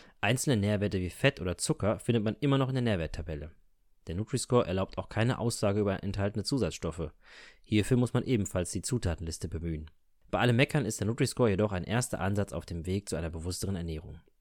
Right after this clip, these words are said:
Leider ist die Kennzeichnung nicht verpflichtend und das ist das große Manko.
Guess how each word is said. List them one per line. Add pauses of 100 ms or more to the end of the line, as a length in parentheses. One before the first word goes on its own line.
(380)
Leider
ist
die
Kennzeichnung
nicht
verpflichtend (100)
und
das
ist
das
große
Manko.